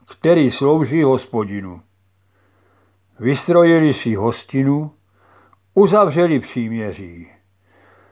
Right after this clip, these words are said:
Sluhové sem teď běží, by Izáku oznámili, že za svodu objevili.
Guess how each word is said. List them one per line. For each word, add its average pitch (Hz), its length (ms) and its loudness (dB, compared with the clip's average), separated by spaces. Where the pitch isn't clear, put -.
Sluhové 147 840 4
sem 139 300 -4
teď 117 240 -2
běží, 120 760 -2
by 151 120 0
Izáku 156 680 0
oznámili, 131 880 -2
že 147 240 2
za 160 200 2
svodu 160 480 0
objevili. 110 760 -2